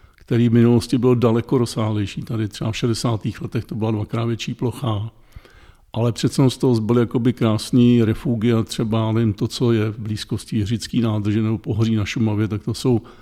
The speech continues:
poměrně rozsáhlý celky, kde jsou vrchovištní rašeliniště. A zase s tím, že třeba člověk se zajímá i třeba o entomologii, tak jako tam žijou všecky druhy denních druhů, který jsou chráněný na Šumavě, okolo, třeba v okolí Kveldy,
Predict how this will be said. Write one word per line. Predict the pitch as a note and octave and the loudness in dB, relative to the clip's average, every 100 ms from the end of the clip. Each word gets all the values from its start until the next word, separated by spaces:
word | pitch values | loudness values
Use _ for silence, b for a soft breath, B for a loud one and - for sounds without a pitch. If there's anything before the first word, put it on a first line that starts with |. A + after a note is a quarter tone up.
| B B B - | B B B -6
poměrně | B2 A#2 A#2+ A#2+ B2 | 2 4 6 6 4
rozsáhlý | G#2+ - B2 A2+ A#2+ A#2 | 2 0 0 2 2 0
celky, | - A2+ G2+ - A#2 | -2 -4 -4 0 0
kde | G2+ G2+ | 0 -2
jsou | G2+ - A#2+ | -2 -2 0
vrchovištní | G#2+ - A#2+ A#2 C3+ A#2 | 0 0 0 0 2 2
rašeliniště. | G#2 - A#2 A2 A2 - - A2+ A2 G#2 b b b b b b - A2 | 0 -2 0 0 0 -2 -4 -2 -2 -6 b b b b b b -10 -4
A | A2+ A#2 | -2 0
zase | A2+ - C3 B2 C3 | -2 0 2 4 2
s | - | -4
tím, | - A#2+ A#2 | 0 2 4
že | A#2+ | 2
třeba | - C3 A2 A#2 A#2 | 2 0 2 2 0
člověk | - B2+ A#2 A2 | -2 0 2 0
se | C3 | 0
zajímá | A#2 A2+ A2+ A#2+ | 2 4 2 2
i | A#2+ | 0
třeba | - A#2+ | 0 0
o | A#2+ A#2 | 0 0
entomologii, | A2 C3 B2 A#2 A2 G2 G#2+ | -2 2 4 4 2 0 -4
tak | G2+ A2 - | -4 -6 -4
jako | G#2 B2 | -2 -2
tam | - A#2+ G#2+ | 2 4 4
žijou | A#2+ B2 A2 | 6 4 2
všecky | - B2 - C3+ | 0 -2 0 0
druhy | A2 G#2 A2 | 2 2 2
denních | G#2+ G#2+ A2+ | 2 2 2
druhů, | G2+ G2+ A2 | 2 2 0
který | G2 B2 G2+ | 0 -2 -2
jsou | - A#2+ | 0 0
chráněný | A#2+ G#2+ G#2 A#2 | 0 0 2 4
na | G#2+ | 2
Šumavě, | G2 C3+ G#2+ G#2 A#2 | 0 2 2 2 -2
okolo, | - A2+ | -4 -6
třeba | G#2+ C3+ A2 | -4 -4 -4
v | - | -4
okolí | B2+ - A2+ | -6 -4 -4
Kveldy, | - A#2+ G#2 A2 | -2 -2 0 -2